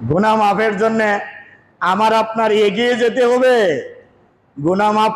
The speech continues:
পাওয়ার জন্যে আমার আপনার এগিয়ে যেতে হবে। আমি আপনি এগিয়ে না গেলে আল্লাহ মাফ করবেন না,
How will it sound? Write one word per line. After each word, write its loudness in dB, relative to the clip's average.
পাওয়ার 2
জন্যে 0
আমার 0
আপনার 0
এগিয়ে 0
যেতে 0
হবে। 2
আমি 0
আপনি 0
এগিয়ে 2
না 0
গেলে 2
আল্লাহ 0
মাফ 0
করবেন 0
না, -2